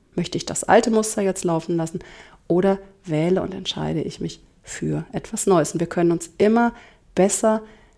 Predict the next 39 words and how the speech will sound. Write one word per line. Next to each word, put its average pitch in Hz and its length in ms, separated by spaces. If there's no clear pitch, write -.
im 170 120
Laufe 175 240
unseres - 240
Lebens 180 300
immer 180 240
besser 196 440
dafür 190 440
entscheiden, 160 720
für 190 280
neue 170 320
Dinge. 147 300
Mache 180 160
ich 170 80
es 185 100
auf - 140
die - 100
alte 160 240
Art - 160
und 180 100
Weise, 214 320
so 175 200
wie 175 40
ich 170 140
eben 160 180
meine 151 200
Muster, 196 420
Konditionierung, 180 960
so - 220
wie - 260
das - 140
Leben 175 260
eben, 151 180
was - 120
das - 140
Leben 151 200
aus - 160
mir 147 120
gemacht 147 340
hat, 220 100